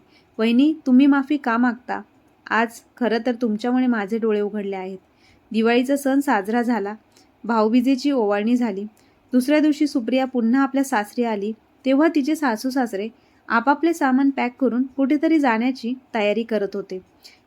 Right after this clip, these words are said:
हे पाहून सुप्रिया म्हणाली, "आई बाबा, तुम्ही कुठे चालले आहात?" तेव्हा मोहनराव म्हणाले, "कुठेही जाऊ, जिथे आसरा मिळेल तिथे राहू, पण इथे राहणार नाही आणि तुला त्रासही देणार नाही. आम्ही तुझी येण्याचीच वाट पाहत होतो, म्हणजे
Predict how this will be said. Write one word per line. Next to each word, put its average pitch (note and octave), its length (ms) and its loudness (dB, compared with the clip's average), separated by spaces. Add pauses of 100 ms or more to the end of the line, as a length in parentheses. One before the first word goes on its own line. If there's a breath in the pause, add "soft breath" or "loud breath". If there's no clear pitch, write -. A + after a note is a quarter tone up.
(120)
हे B3+ 100 6
पाहून C4+ 260 2
सुप्रिया A3+ 400 -2
म्हणाली, G3 380 -2 (380 soft breath)
"आई G#3+ 140 2
बाबा, C4 220 2
तुम्ही D4 240 4
कुठे C4+ 280 0
चालले A#3 320 0
आहात?" G#3 240 -6 (460)
तेव्हा B3 300 2 (160)
मोहनराव A3 460 -2
म्हणाले, G3 380 -2 (400 soft breath)
"कुठेही D4+ 420 4
जाऊ, G#3+ 300 0 (140)
जिथे B3 220 0
आसरा A#3 360 0
मिळेल A3+ 360 0
तिथे A3 280 -6 (720 soft breath)
राहू, A3 300 0 (260)
पण C#4 120 4
इथे C4 260 4
राहणार A3+ 340 0
नाही F3+ 300 -12 (320)
आणि B3 200 2
तुला D4 180 0
त्रासही B3 460 0
देणार G#3+ 300 0
नाही. F#3 260 -8 (360 soft breath)
आम्ही A#3+ 320 4
तुझी D4 180 2
येण्याचीच C4 480 0
वाट C4 260 0
पाहत A3 240 -4
होतो, F#3 260 -12 (240)
म्हणजे A#3+ 360 2